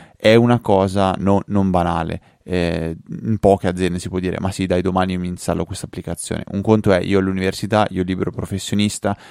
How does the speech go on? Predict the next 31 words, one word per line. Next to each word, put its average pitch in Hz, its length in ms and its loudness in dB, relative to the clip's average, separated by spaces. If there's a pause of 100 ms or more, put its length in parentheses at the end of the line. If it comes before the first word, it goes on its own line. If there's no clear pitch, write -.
io 90 120 2
imprenditore, 98 640 2
dico, 85 380 -6 (160)
uso 107 300 4
quello 87 200 -2
che - 300 -6
ritengo 87 680 -4
migliore 95 460 2
per 104 160 0
me, 101 160 2
per 98 120 -4
la 90 60 -2
mia 87 100 -4
attività. 95 480 -2 (420)
Un 110 120 0
conto 101 300 2
è - 20 2
dire, 95 240 0
"Io 95 140 0
sono 87 220 -8
in 90 60 -8
un'azienda, 92 440 -2
mi 90 80 0
vengono 90 240 0
dati 90 220 -2
gli 87 100 -4
strumenti, 87 500 -2
devo 87 260 -2
cercare 87 400 -4
di 85 60 -6
usarli 87 380 -2